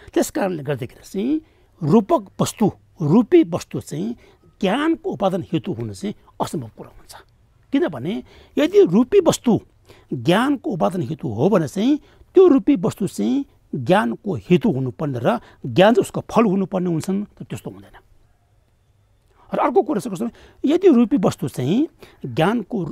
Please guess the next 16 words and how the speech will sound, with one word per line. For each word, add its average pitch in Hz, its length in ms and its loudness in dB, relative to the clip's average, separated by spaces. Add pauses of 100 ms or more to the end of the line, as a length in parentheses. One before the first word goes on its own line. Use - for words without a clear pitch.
(120)
उपादान 220 420 -2
हेतु 151 240 -6
हो 117 160 -6
भने 147 500 -2 (300)
अनि 202 100 -4 (120)
त्यो 277 240 4
रूपी 196 260 0
वस्तु 170 360 -6
चाहिँ 226 320 -4 (340)
रूप 180 280 4
चाहिँ 123 260 -6 (280)
ज्ञानको, 175 640 0
ज्ञानमा 196 420 0
परिवर्तन 175 340 0
हुनुपर्ने 123 460 -6
थियो, 180 500 0